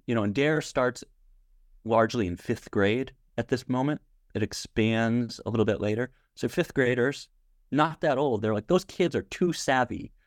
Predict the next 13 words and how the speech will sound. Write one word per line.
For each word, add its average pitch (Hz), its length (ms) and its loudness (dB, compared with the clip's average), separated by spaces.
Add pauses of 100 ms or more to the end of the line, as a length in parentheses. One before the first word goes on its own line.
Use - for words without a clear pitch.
(280)
<laughs> - 340 -4
in 120 100 4
nineteen 120 340 2
eighty-three, 117 480 0
eighty-four 101 640 0 (500)
that 127 120 0
they 175 100 2
won't 165 200 2
believe 123 420 0
their 92 160 2
classroom 104 640 0
teacher 101 460 0
if 80 80 -2